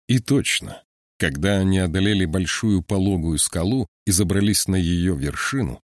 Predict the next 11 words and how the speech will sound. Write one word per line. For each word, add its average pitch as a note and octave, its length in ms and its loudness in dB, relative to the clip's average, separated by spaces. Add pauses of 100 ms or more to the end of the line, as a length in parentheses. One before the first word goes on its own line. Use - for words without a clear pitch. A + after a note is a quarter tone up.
(140)
перед E2 280 0
ними C#3 200 2
раскинулось A#2+ 680 2
целое A2+ 540 2
море G2 400 4
зарослей. - 800 -4 (460)
«Ни D#3+ 160 -4
хрена F3 600 -2
се! A#2 340 0 (240)
Затерянный C#3+ 880 2
островок!» A#2+ 800 -2